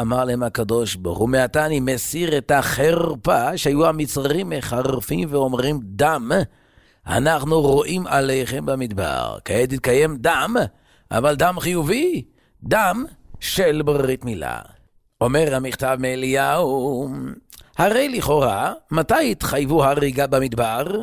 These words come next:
בחטא העגל. לפני שחטאו בעגל, עדיין לא התחייבו הריגה. אם והיה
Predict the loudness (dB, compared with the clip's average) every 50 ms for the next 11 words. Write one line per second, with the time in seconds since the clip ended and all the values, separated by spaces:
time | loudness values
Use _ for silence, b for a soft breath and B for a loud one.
0 | -8 -10 -6 -2 0 0 2 2 2 2 2 2 0 0 0 -2 -4 -4 -6 -8
1 | -8 -10 -14 -16 -18 -20 b b b b b b -6 -6 -2 0 0 0 0 0
2 | -2 -4 -2 0 0 0 0 0 2 2 2 2 2 0 0 -2 -2 0 0 -2
3 | -2 0 -2 -2 -2 0 0 -2 -2 -2 -4 -4 -4 -2 0 0 0 0 -2 -4
4 | -8 -10 -2 0 2 4 4 4 2 2 0 0 -4 -6 -6 -8 -8 -10 -12 -14
5 | _ _ _ _ B B B B B B -4 -2 -2 -2 -2 -2 0 0 0 0
6 | 0 0 2 2 2 0 -4